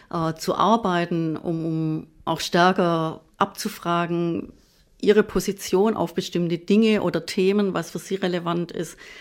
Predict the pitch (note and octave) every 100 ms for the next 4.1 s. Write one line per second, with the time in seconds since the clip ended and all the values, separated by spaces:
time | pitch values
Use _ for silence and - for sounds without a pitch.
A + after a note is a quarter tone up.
0 | - F3+ F3+ - F3 E3+ E3+ - E3 E3
1 | E3 - - _ - E3 D#3 D#3 E3+ D#3
2 | E3 E3 - D#3+ - E3+ D3+ - - D3
3 | D3 D3 D3+ C#3+ - C#3+ - C#3+ C#3 C#3+
4 | -